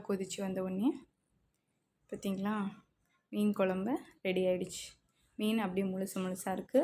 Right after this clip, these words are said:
இது கூட இப்போ மேலே நம்ம வந்து கொஞ்சம் கருவேப்பிலை தூவி இறக்கிடணுங்க. அவ்வளோதான், மீன் குழம்பு ரெடி.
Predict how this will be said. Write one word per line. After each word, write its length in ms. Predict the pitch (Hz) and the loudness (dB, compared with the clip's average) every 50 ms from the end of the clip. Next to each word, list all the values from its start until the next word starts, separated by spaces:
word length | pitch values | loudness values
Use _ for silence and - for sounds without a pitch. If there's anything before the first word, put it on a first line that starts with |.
| - - - - _ _ _ _ _ - - | 4 2 -8 -18 _ _ _ _ _ -6 -2
இது 120 | 214 202 208 202 - | 0 2 2 2 2
கூட 140 | 226 233 262 269 262 | 6 8 8 8 8
இப்போ 120 | 269 220 196 190 | 8 6 6 6
மேலே 220 | 190 202 214 226 226 214 | 6 4 4 4 4 4
நம்ம 160 | 196 190 185 185 | 4 2 2 2
வந்து 200 | 190 190 214 277 311 - | 2 4 4 4 6 6
கொஞ்சம் 220 | 277 208 202 196 - | 6 6 4 4 2
கருவேப்பிலை 380 | 190 185 190 196 185 - 185 185 - - | 4 6 6 4 4 2 0 0 2 4
தூவி 240 | 196 196 196 262 311 269 - - _ _ _ _ _ _ _ _ _ _ _ _ _ _ - 202 202 | 4 6 8 6 6 4 2 -10 _ _ _ _ _ _ _ _ _ _ _ _ _ _ 2 6 6
இறக்கிடணுங்க. 580 | 196 196 190 - 190 185 185 185 190 190 202 208 214 - - - | 6 6 4 2 2 2 2 4 4 2 2 0 0 -2 -4 -4
அவ்வளோதான், 440 | 185 185 185 180 175 175 180 180 180 - - _ _ _ _ _ _ _ _ _ _ _ - - | -4 -2 0 0 0 0 -2 -2 -4 -6 -14 _ _ _ _ _ _ _ _ _ _ _ -6 -2
மீன் 160 | 214 214 208 202 | 0 0 2 2
குழம்பு 380 | 202 196 185 185 190 214 269 254 | 2 2 2 2 6 6 8 8
ரெடி. 200 | 208 185 180 175 | 8 6 4 2